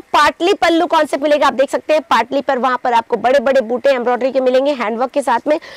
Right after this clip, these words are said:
और पल्लू में भी आप concept देख सकते हैं, सी पल्लू पूरा आपको मिलने वाला है।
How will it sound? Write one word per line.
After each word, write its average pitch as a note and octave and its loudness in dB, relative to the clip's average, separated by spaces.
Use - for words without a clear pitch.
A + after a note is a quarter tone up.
और D4 4
पल्लू D#4 2
में E4+ 2
भी E4+ 2
आप E4 2
concept D4+ -2
देख D#4 -2
सकते E4 -2
हैं, E4+ -2
सी D#4 -2
पल्लू C#4+ -2
पूरा C#4 0
आपको D4 0
मिलने B3 2
वाला G#3+ 2
है। G#3 2